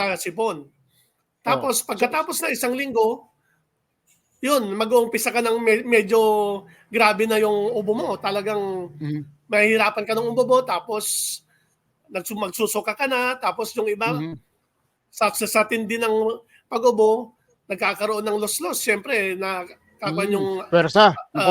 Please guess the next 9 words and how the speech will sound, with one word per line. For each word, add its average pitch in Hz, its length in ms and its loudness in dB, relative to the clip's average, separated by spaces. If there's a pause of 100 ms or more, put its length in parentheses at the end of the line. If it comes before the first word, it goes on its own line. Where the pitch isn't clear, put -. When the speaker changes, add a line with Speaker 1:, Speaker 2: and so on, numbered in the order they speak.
(120)
Speaker 2:
pwersa. 170 240 0
Speaker 1:
pwersa 175 340 4
ang 208 220 -2
abdomen 208 400 -4
mo. 262 100 2
Tapos, 208 460 -6 (560)
yung 214 240 2
mga, 208 560 0
min-, 233 240 -2